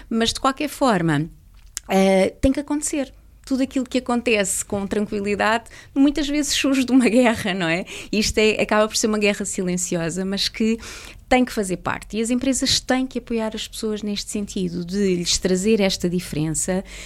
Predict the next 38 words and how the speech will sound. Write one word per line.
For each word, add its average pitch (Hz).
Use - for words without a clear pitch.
de 220
não 226
querer 269
que 202
elas 180
percebam 175
a 170
diferença, 214
sendo 262
que 262
a -
diferença 254
não 254
faz 240
parte 214
de -
nós, 156
não 165
é? 160
Ah, 175
é 190
tudo 208
muito 214
bonito 202
fazer 180
atividades 175
e, 175
e 190
irmos 190
a 185
associações 180
e 180
pintar 180
muros 170
e 170
fazer 175
coisas 180
destas, 180